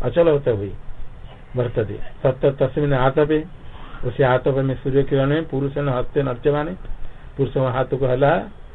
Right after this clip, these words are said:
इतस्तत चाल्यमाने, नृत्यमाने मतलब इधर उधर चलाएंगे। यथा आतपो नृत्यति वो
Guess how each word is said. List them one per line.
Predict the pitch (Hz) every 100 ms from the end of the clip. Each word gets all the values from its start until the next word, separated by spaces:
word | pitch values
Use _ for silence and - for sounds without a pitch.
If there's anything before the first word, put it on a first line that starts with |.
| - - - - -
इतस्तत | 123 165 143 156 143 156
चाल्यमाने, | - 123 127 127 123 110
नृत्यमाने | 107 117 113 139 135
मतलब | 143 143 190 165
इधर | 135 143
उधर | 131 135
चलाएंगे। | 135 160 170 165 151 - - - - - - -
यथा | 113 139
आतपो | 127 117 120 120 143 147
नृत्यति | 147 139 151 - 135 135 110
वो | 110 127 123 120